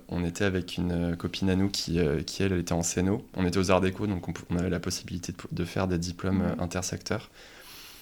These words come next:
Speaker 1: Et, euh, et voilà, et le, et le sujet, euh, de notre diplôme, c'était parce que, enfin, ce que Donald vient de raconter là, de,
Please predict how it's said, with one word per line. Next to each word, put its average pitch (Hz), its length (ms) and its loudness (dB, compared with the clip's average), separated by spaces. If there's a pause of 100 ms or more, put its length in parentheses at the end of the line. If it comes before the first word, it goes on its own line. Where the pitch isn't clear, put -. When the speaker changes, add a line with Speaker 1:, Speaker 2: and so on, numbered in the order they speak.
(460)
Speaker 1:
Et, 90 220 8
euh, 60 460 4
et 92 80 6
voilà, 101 220 12
et 90 40 10
le, 82 260 8
et 92 60 6
le 87 160 6
sujet, 90 420 2
euh, 85 360 8
de 85 100 2
notre 87 180 2
diplôme, 101 380 4
c'était - 280 -2
parce 82 220 0
que, - 100 -6 (320)
enfin, - 100 -4
ce - 100 -8
que - 80 -6
Donald 87 280 4
vient 87 140 2
de 87 60 2
raconter 90 420 4
là, 110 180 12
de, 85 380 2